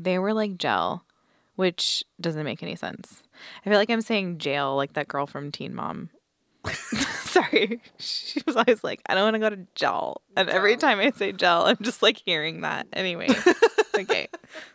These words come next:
Speaker 1: This is really off topic.
Speaker 2: Man, yeah, I don't know.
Speaker 1: Okay.
Speaker 2: Yeah, I don't know if gravy
Speaker 1: You've
Speaker 2: can
Speaker 1: never
Speaker 2: fix
Speaker 1: made
Speaker 2: jelly
Speaker 1: gel?
Speaker 2: potatoes. <laughs>
Speaker 1: Only I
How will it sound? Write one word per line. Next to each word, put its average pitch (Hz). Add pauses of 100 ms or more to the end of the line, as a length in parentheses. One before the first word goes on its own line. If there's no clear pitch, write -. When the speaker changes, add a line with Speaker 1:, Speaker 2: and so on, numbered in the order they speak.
(200)
Speaker 1:
This 202
is 196
really 160
off 196
topic. -
Speaker 2:
Man, 247 (200)
yeah, 208
I 151
don't 202
know. 175
Speaker 1:
Okay. 202
Speaker 2:
Yeah, 185
I 151
don't 190
know 180
if -
gravy 156
Speaker 1:
You've 226
Speaker 2:
can -
Speaker 1:
never 233
Speaker 2:
fix 202
Speaker 1:
made 190
Speaker 2:
jelly 156
Speaker 1:
gel? 180
Speaker 2:
potatoes. 339 (920)
<laughs> -
Speaker 1:
Only 185
I 143